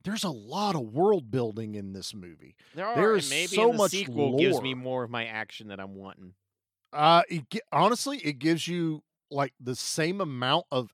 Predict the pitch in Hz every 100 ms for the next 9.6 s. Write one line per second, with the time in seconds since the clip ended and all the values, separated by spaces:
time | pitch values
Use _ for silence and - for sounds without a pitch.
0 | _ 123 151 - - 214 220 214 _ 147
1 | 147 - 110 - 160 156 185 151 143 127
2 | 143 143 143 _ _ _ _ - - 196
3 | 220 170 - 120 104 104 _ _ _ _
4 | _ - 151 151 180 156 131 165 139 147
5 | 196 196 175 143 156 131 - 160 147 127
6 | 113 120 123 117 - 180 - 113 - 170
7 | 120 - 117 - _ _ _ 123 107 185
8 | 185 190 226 202 165 92 147 175 160 151
9 | 196 170 127 104 123 160